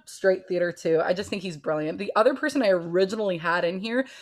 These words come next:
specifically because the first place my brain went was, who is an actor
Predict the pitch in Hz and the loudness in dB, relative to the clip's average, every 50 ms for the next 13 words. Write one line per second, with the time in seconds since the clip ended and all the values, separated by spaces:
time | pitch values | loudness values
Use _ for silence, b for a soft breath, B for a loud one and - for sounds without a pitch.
0 | B B B - - - - 247 - - - 302 277 359 - 320 320 247 262 - | B B B -18 -8 -4 -4 -4 -2 -2 -4 -2 -2 -2 -2 -2 -2 0 2 2
1 | 247 208 180 185 208 196 - - 233 240 269 - - - 247 254 - 226 202 185 | 2 2 2 0 0 -2 0 0 0 0 0 2 4 4 4 4 4 0 0 0
2 | 170 160 170 165 180 190 175 160 156 156 160 - _ b b b b b b 180 | 0 0 -2 -2 -2 -2 -4 -4 -4 -4 -6 -8 _ b b b b b b 4
3 | 202 190 180 170 165 165 165 165 - - _ _ _ _ _ _ - - 339 392 | 4 6 6 6 4 2 0 -4 -12 -18 _ _ _ _ _ _ 0 2 4 4
4 | 392 370 320 - 190 190 196 196 - 220 208 208 214 208 | 4 4 2 0 2 0 0 0 2 0 2 0 0 -4